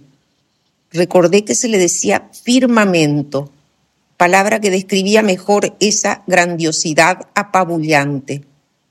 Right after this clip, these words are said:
Una estrella fugaz lo cruzó de lado a lado como una rúbrica. No había nadie a mi lado para compartir ese asombro, así que de a poquito, como pude, lo fui absorbiendo,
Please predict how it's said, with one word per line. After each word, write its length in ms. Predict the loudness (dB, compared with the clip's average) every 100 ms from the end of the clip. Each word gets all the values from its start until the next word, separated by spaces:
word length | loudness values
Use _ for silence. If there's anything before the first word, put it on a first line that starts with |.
| _ _ _ _ _
Una 180 | -4 -2
estrella 460 | -2 0 0 2 0
fugaz 380 | 0 0 0 -2
lo 160 | -6
cruzó 300 | -6 -6 -2
de 120 | 0
lado 320 | 2 2 2 2
a 80 |
lado 500 | 4 4 4 0 -6 -4
como 280 | 0 0
una 180 | 0 0
rúbrica. 720 | 0 -2 -2 -2 -2 -4 -4 _ _ _ _ _ _ _ _ _ _ _ -2
No 160 | 2
había 220 | 4 4
nadie 300 | 4 4 4
a 60 | 2
mi 140 | 4
lado 280 | 4 4 4
para 180 | 2 2
compartir 540 | 0 2 0 0 -2
ese 180 | -2 -2
asombro, 600 | -4 0 0 0 -2 -4 -10 _ _ _ _ _ _ _ _
así 240 | -8 -6
que 120 | -2 2
de 100 | 2
a 100 | 2
poquito, 560 | -4 -6 -8 -6 -4
como 280 | -4 -4 -4
pude, 440 | -6 -4 -2 -4 -8 _ _
lo 100 | -6
fui 240 | -2 0
absorbiendo, 920 | 2 2 0 0 0 2 0 -2 -6